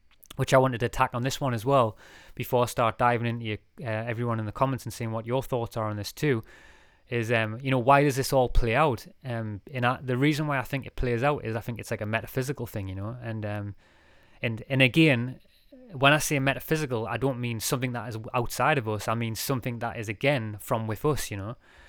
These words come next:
um, and something that we're in contr-, control of. And I think that's not a, and also that's not a, that's not kind of the,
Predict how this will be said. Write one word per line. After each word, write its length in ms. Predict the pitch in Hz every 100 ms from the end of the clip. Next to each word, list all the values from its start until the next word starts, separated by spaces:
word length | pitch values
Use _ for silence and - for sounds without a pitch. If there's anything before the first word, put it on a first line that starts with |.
| - _ 110
um, 220 | 104 107
and 140 | 120
something 300 | - 143 135
that 180 | 123 123
we're 260 | 131 139 131
in 100 | 120
contr-, 300 | 127 127 - - 165
control 460 | - 135 - 151 147
of. 220 | 127 120 - - - - 147 _ _ _ _ _ -
And 260 | 147 131 127
I 80 | 131
think 240 | 156 147
that's 220 | 170 -
not 140 | 170 151
a, 120 | 127 139
and 180 | 143 127
also 300 | 143 147 151
that's 260 | 135 139 151
not 160 | 139
a, 180 | 123 117 - - - - - - - _ _ _ _ _ _ 262 _ -
that's 260 | 147 151 -
not 260 | 156 143
kind 220 | - 143 135
of 80 |
the, 300 | 123 120 117